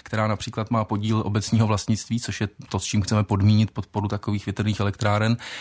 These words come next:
no tak, eh, už potom za tu energii, která se vyrábí sama, na rozdíl od všech těch, eh, neobnovitelných zdrojů,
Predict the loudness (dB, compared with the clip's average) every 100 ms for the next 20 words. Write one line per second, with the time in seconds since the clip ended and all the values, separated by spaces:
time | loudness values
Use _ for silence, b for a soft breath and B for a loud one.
0 | B 0 2 0 0 2 2 -2 -6 -8
1 | -6 -4 0 0 0 0 -2 -2 -2 -2
2 | -2 2 2 2 0 0 0 0 0 0
3 | 0 0 0 0 2 2 0 0 -2 -4
4 | -4 -8 -6 -8 -6 -6 -6 -4 -2 0
5 | 2 0 -2 -2 -2 0 0 0